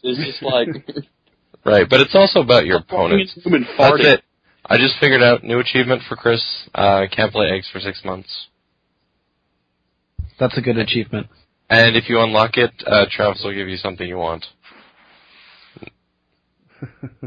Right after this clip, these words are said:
Speaker 4: What's that?
Speaker 3: I don't
Speaker 2: I don't
Speaker 3: think
Speaker 2: know.
Speaker 3: we can answer that question.
Speaker 2: Come up, come up with something you want, and he'll get you. What cards are you missing foil in your eggs deck?
Speaker 4: Uh, Two Second Sunrise, the Reshapes,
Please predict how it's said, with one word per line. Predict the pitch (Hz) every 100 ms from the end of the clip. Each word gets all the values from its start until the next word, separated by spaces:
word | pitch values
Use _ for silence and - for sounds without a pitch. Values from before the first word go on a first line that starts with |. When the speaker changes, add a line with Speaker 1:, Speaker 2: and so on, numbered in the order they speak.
| - - _ 127 -
Speaker 4:
What's | 131 117 -
that? | 135 117 - _ 139 - _ - -
Speaker 3:
I | 131
don't | 139
Speaker 2:
I |
don't | 92
Speaker 3:
think | 139 87
Speaker 2:
know. | 92
Speaker 3:
we | 139
can | -
answer | 139 131 120
that | 104 -
question. | 110 110 - - - - - - _ -
Speaker 2:
Come | - 104
up, | 104 135 -
come | 110 113
up | 117
with | -
something | 110 107 104
you | 101
want, | 104 113 85 -
and | 87 87 - -
he'll | - 135
get | 123 131
you. | 156 147 - - -
What | 156
cards | - 160 147
are |
you | 131
missing | 117 120 113 98
foil | - 98 98 87
in |
your | 85 85
eggs | 87 -
deck? | 82 - - _ _ _ _ - _ _ _ - _ _
Speaker 4:
Uh, | 123 127 127 127 123 -
Two | 156
Second | 160 143 147
Sunrise, | 135 135 131 127 127 120
the |
Reshapes, | 113 127 135 - 135 131 123 -